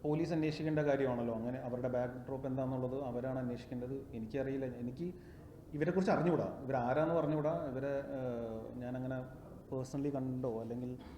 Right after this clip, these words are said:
സംസാരിച്ചോ അല്ലെങ്കിൽ ഇൻട്രാക്ട് ചെയ്തോ മെസ്സേജ് അയച്ചോ ഫോൺ വിളിച്ചോ WhatsApp ചെയ്തോ ഒന്നും ഒരു രീതിയിലും ബന്ധമില്ലാത്ത, ആ, ഒരു ഇതാണ്. പിന്നെ ഞാൻ, ആ,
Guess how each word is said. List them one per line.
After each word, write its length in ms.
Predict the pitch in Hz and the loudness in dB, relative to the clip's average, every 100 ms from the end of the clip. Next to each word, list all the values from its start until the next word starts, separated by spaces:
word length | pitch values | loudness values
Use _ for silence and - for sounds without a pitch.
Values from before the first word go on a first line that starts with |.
| - - | -14 -4
സംസാരിച്ചോ 640 | 139 131 139 131 127 123 | 0 0 2 0 0 0
അല്ലെങ്കിൽ 220 | 120 127 | 0 0
ഇൻട്രാക്ട് 360 | 120 120 135 147 | 0 2 0 0
ചെയ്തോ 200 | 127 113 | -2 0
മെസ്സേജ് 400 | 117 113 143 143 | -2 -2 0 0
അയച്ചോ 240 | 127 120 | 0 -4
ഫോൺ 360 | 107 123 139 147 | -2 0 2 2
വിളിച്ചോ 280 | 131 135 113 | 2 0 -2
WhatsApp 400 | 113 120 160 156 | -2 -2 -4 -2
ചെയ്തോ 200 | 147 127 | -2 0
ഒന്നും 420 | 131 170 190 190 - - - - | 0 0 0 -2 -10 -16 -12 -2
ഒരു 100 | 156 | 2
രീതിയിലും 320 | 180 175 180 | 4 4 4
ബന്ധമില്ലാത്ത, 560 | 175 151 160 151 147 151 | 4 4 4 4 2 2
ആ, 580 | 151 151 151 135 131 127 | 0 -2 -4 -4 -4 -2
ഒരു 360 | 131 135 139 | 0 2 2
ഇതാണ്. 240 | 131 113 123 - - - - - | 0 -2 -4 -10 -16 -16 -10 -4
പിന്നെ 140 | 165 | 0
ഞാൻ, 220 | 160 160 | 4 4
ആ, 360 | 180 160 143 | 4 4 2